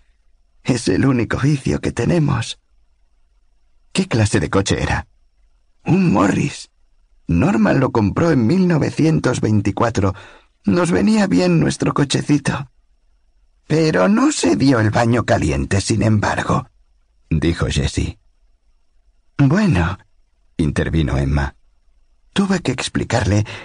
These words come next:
que dos mujeres que viven solas no pueden admitir que un hombre esté desnudo bañándose en su cocina. Hubieras preferido que te rebanara la garganta antes de tener un hombre en cueros, ¿no? ¡Hay que ser tonta!,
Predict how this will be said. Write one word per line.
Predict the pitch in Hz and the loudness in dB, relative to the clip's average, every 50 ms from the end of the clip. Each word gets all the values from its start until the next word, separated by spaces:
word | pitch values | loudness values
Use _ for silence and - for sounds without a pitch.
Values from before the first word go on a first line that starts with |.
| - - - | -20 -12 -4
que | - 165 151 | -2 0 0
dos | 160 185 190 170 170 | 2 0 2 2 2
mujeres | 165 143 131 - 165 165 151 143 135 - | 2 2 2 0 0 2 2 0 0 -2
que | - - | -4 -2
viven | - 139 139 139 123 104 104 | 0 0 0 0 0 0 0
solas | - 156 147 127 123 117 107 - _ _ _ _ _ _ _ | 0 0 0 0 0 0 -2 -4 _ _ _ _ _ _ _
no | - - - - - | -4 -2 -2 -2 -2
pueden | - - 127 131 127 110 101 | -2 0 0 2 2 2 2
admitir | 104 101 87 80 78 - - 156 170 165 | 2 2 2 2 0 0 0 0 0 -2
que | - - 98 | -2 -4 -2
un | 101 107 101 | -2 0 2
hombre | 101 107 104 90 90 | 2 2 2 2 0
esté | 87 - - 98 95 | -2 -4 -2 -4 -2
desnudo | 85 85 76 - 69 71 87 98 107 120 120 | -2 -2 -2 -2 0 0 2 2 2 2 2
bañándose | - 110 82 73 - - 80 85 95 - - 120 | 2 2 0 0 0 0 0 0 -2 0 0 0
en | 104 | 0
su | - - - - | 0 -2 -4 -4
cocina. | - 190 180 - - 120 156 165 143 - - _ _ _ _ _ _ _ _ _ _ _ _ _ _ _ _ _ _ _ _ _ _ _ - | -4 -6 -4 -2 -2 0 2 2 0 -2 -4 _ _ _ _ _ _ _ _ _ _ _ _ _ _ _ _ _ _ _ _ _ _ _ -2
Hubieras | 185 160 135 131 147 143 135 139 135 | -2 0 2 2 0 2 2 0 0
preferido | - - 135 123 - 131 113 104 127 110 123 123 | 0 -2 -4 -2 -2 -2 -2 0 0 0 -2 -2
que | 139 135 | -2 -2
te | - 123 | -2 -2
rebanara | 120 127 120 113 117 110 110 127 135 139 143 135 | -2 0 0 2 2 2 4 2 4 4 4 2
la | 135 135 | 2 2
garganta | 123 127 110 104 160 208 254 135 302 277 - _ _ _ | 2 0 0 0 0 2 2 2 2 0 0 _ _ _
antes | - - 240 220 208 - 196 185 - | -4 -2 0 0 0 -2 -2 -4 -2
de | 185 175 | -2 -2
tener | - 170 160 160 156 151 | 0 0 0 2 2 2
un | 151 147 | 4 4
hombre | 143 143 143 135 131 135 | 4 4 2 2 2 0
en | 131 117 | 0 0
cueros, | - - 127 95 92 90 90 95 | 0 -2 -2 0 0 0 0 2
¿no? | 127 139 180 339 359 - - - - | 2 2 2 2 2 0 -8 -8 -4
¡Hay | - 571 523 - | -2 -2 -2 -2
que | - - - | -2 -2 -4
ser | - - - 190 190 131 110 | -4 -2 -4 -4 -4 -4 -4
tonta!, | - - - 240 - - 139 - - - - - - | -8 -4 -2 -2 0 -2 -2 -4 -4 -4 -4 -4 -6